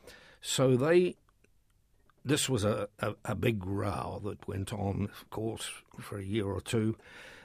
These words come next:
or more. Uh, they thought that he was an uneducated,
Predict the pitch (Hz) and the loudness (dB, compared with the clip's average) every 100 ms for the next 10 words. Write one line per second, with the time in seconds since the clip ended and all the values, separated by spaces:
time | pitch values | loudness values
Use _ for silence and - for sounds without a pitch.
0 | _ - 110 107 135 90 95 - _ - | _ 2 4 6 4 2 -2 -10 _ -12
1 | - 104 95 101 - _ _ _ _ - | -2 0 0 -4 -8 _ _ _ _ -16
2 | - 131 107 131 139 - 139 131 - 110 | -10 -4 2 4 4 2 2 2 0 -4
3 | 101 - - - - 113 - 127 113 110 | -4 -8 -16 -20 -10 -6 0 2 2 2
4 | 117 107 110 110 110 107 101 - 104 101 | 2 2 2 2 0 -2 -4 -2 0 0
5 | 110 90 87 | -2 -4 -6